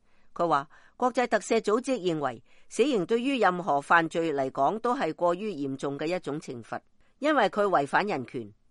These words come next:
佢哋當然亦都唔認為佢喺懲罰同毒品有關嘅犯罪方面有任何不同。據美國禁毒處嘅官員表示，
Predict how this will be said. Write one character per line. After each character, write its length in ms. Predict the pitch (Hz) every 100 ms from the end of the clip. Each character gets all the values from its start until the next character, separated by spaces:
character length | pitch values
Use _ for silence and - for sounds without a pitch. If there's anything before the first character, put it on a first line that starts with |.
| _ _ -
佢 160 | - 226
哋 220 | 214 185
當 200 | 277 277
然 100 | 214
亦 280 | 156 147 175
都 200 | 262 240
唔 60 |
認 240 | 156 165 165
為 240 | 143 123
佢 200 | - 247
喺 300 | 247 220 269
懲 240 | - 156 156
罰 220 | 190 170 -
同 220 | 156 147
毒 120 | 175
品 200 | 165 180 254
有 140 | 180
關 260 | 214 233 208
嘅 160 | 180
犯 220 | 165 160 156
罪 140 | 156
方 240 | 156 214
面 280 | 180 151 131
有 160 | 135 160
任 240 | 175 156
何 160 | 160 123
不 120 | -
同。 260 | 190 - 117 - _ _ - _ -
據 180 | 240
美 180 | 226 208
國 240 | 214 208 208
禁 220 | 214 214
毒 120 | 202
處 260 | 180 - -
嘅 320 | 190 190 185
官 180 | 190 254
員 160 | 185 120
表 200 | 123 131
示， 300 | - 139